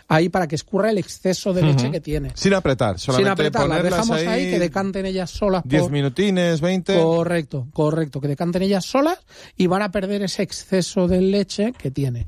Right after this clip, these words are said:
Speaker 2: Ujú.
Speaker 1: ¿vale? Y luego ya sí que las pasaremos por, por el huevo y las freímos como, como, como siempre, ¿vale?
Speaker 2: Ujú.
Speaker 1: Y cuando las saquemos, eh, podemos hacer dos cosas. O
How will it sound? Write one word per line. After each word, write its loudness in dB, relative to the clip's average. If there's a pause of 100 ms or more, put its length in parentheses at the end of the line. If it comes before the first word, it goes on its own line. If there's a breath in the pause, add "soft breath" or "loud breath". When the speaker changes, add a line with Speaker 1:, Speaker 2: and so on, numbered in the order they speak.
Speaker 2:
Ujú. 4
Speaker 1:
¿vale? 2 (360 loud breath)
Y 4
luego 2
ya -4
sí -10
que -6
las -4
pasaremos -2
por, -10
por -8
el 0
huevo 2 (480)
y 2 (240)
las -2
freímos 0
como, -14
como, -2
como 2
siempre, 2
¿vale? 2
Speaker 2:
Ujú. -4
Speaker 1:
Y 0
cuando 2
las 0
saquemos, -2 (520 loud breath)
eh, 2 (100)
podemos -2
hacer -2
dos 0
cosas. -6 (160)
O 2